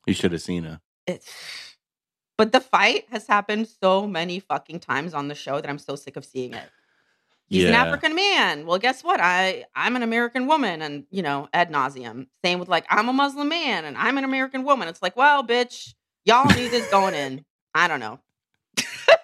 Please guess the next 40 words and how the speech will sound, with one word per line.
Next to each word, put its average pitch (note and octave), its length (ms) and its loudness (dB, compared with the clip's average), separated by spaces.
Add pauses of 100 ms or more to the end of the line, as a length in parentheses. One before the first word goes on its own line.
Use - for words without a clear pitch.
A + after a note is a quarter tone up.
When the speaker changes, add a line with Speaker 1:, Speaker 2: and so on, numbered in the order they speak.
(1700)
Speaker 1:
I A2 140 4
know. A2 280 6
It's, G2 220 0
we A#2+ 140 -2
just, - 180 -12
we've C3+ 180 6
just D3 220 2
seen B2 260 4
too B2+ 140 4
much A2 240 4
of G#2+ 80 6
the F2+ 100 2
show E2+ 500 0 (140)
that F#2 140 2
it's F2+ 120 -4
just F#2+ 180 0
like, - 220 4 (180)
you G2 140 -2
just G2+ 180 2
instantly F#2+ 440 0
see F#2 180 -2
the D#2 120 -2
Matrix. D2+ 600 -8 (260)
But A#2 160 4
that's A#2+ 280 4
why G#2 500 4 (140)
you F#2+ 100 -4
trust - 540 0
us E2+ 500 -2
to F2 100 -4
get F2+ 200 -2
high D#2+ 520 -4
and F#2+ 180 0
scream B2+ 560 0
at F#2+ 160 -2
a G#2+ 60 2
T G2 260 -6
V E3 280 -2 (220)
about - 320 -8
it. - 100 -20